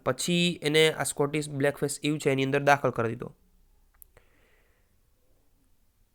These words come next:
અંડકોષનો વિકાસ સામાન્ય સ્વરૂપે થયો કે જે નોર્મલ પ્રાણીઓમાં થાય છે અને પછી ડોલીનો જન્મ થયો.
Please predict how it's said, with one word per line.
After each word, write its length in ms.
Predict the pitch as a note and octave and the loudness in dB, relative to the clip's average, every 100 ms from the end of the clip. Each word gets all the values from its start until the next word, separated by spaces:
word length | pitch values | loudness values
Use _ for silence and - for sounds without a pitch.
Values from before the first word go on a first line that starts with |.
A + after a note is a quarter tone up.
| _ _ _ _ _ | _ _ _ _ _
અંડકોષનો 560 | D3 F#3 F#3+ A3 - G#3+ | 4 4 4 2 4 2
વિકાસ 400 | F#3 G3 F#3 - | 4 6 6 2
સામાન્ય 540 | - D3+ D#3 D#3+ E3 D#3+ | 6 6 6 4 4 4
સ્વરૂપે 340 | D#3 D3 D#3 | 2 4 4
થયો 440 | D3+ C#3 C#3+ D#3+ - | 4 2 2 -4 -4
કે 60 | B2 | 2
જે 180 | C3 | 4
નોર્મલ 340 | C3+ C3 C3+ C#3+ | 4 4 4 2
પ્રાણીઓમાં 440 | C3 C3 C3+ C3+ | 2 2 4 2
થાય 220 | - B2+ | 0 -2
છે 100 | B2 | -2
અને 180 | - C3 | -2 -2
પછી 220 | C3 C3+ | 0 -2
ડોલીનો 460 | C3 B2 A#2+ C3 E3 - - _ - | 2 2 2 2 0 -6 -20 _ -10
જન્મ 320 | B2+ C3 A#2 | -2 0 -2
થયો. 340 | A2+ - - | -6 -10 -10